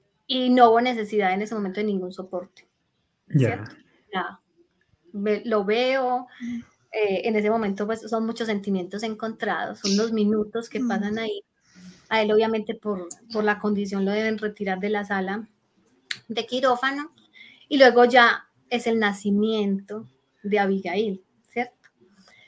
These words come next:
Speaker 1: Eh, en ese momento fue como que ya traer a la realidad que lo que hacía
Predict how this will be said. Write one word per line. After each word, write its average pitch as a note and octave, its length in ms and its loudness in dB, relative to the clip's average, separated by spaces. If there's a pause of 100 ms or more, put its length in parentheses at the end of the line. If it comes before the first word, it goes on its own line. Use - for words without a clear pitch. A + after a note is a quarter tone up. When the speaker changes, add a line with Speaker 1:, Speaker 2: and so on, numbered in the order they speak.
(440)
Speaker 1:
Eh, G#3 540 2
en B3 120 4
ese A#3+ 180 4
momento A#3+ 400 2
fue C4 140 -2
como A#3+ 220 2
que G#3 160 -2
ya G3 200 0
traer A#3 260 6
a A#3+ 40 8
la A3+ 140 2
realidad G3 720 -2 (600)
que - 160 -4
lo G#3 160 -2
que G#3+ 120 -4
hacía G#3 320 -4